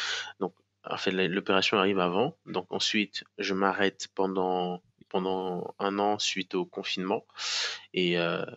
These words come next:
bah, c'est, c'est, l'arrêt a, a été un petit peu, euh, forcé. Je, je l'ai pas vraiment voulu. Mais finalement, je me suis plus dans cette, euh, dans cette pause un peu forcée,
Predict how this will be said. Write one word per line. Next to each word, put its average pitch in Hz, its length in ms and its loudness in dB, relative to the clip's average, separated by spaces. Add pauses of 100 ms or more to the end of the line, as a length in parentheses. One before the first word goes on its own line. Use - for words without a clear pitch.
(120)
bah, - 440 -6 (460)
c'est, - 280 -4
c'est, - 200 4
l'arrêt 117 440 8
a, 107 200 8 (180)
a 117 140 8
été 110 280 6
un 113 100 8
petit 110 200 2
peu, 123 160 2 (520)
euh, 90 40 0
forcé. 151 560 8
Je, 107 160 4
je 110 140 4
l'ai 120 80 6
pas 151 260 8
vraiment 127 360 8
voulu. 123 460 2 (520)
Mais 139 60 8
finalement, 190 400 10
je 156 120 8
me 147 140 10
suis 156 460 6
plus 175 340 6
dans 139 140 10
cette, 143 400 6
euh, 101 1080 4 (360)
dans 113 100 4
cette - 300 2
pause 160 440 10
un 120 80 6
peu 123 160 2
forcée, 147 520 4